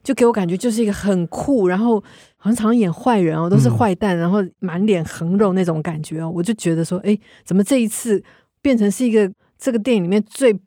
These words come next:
Speaker 1: 爆笑的，这个反差真的很大。当初怎么会想要找他来演这样的一个角色？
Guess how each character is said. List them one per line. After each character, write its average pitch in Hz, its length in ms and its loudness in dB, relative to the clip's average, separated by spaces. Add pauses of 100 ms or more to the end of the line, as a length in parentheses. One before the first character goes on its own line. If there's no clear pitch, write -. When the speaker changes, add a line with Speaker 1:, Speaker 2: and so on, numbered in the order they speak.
Speaker 1:
爆 202 240 0
笑 190 280 0
的， 165 140 -2
这 202 80 0
个 214 80 0
反 170 220 -4
差 190 200 -4
真 196 140 -2
的 180 80 -4
很 156 180 -10
大。 165 140 -2
当 247 180 0
初 262 120 0
怎 214 120 -2
么 170 80 0
会 214 140 4
想 165 160 -2
要 170 80 0
找 165 240 -6
他 170 160 -4
来 160 140 -4
演 160 240 -8
这 170 100 -8
样 165 80 -6
的 160 80 -10
一 - 20 -14
个 170 60 -12
角 - 220 -18
色？ - 180 -20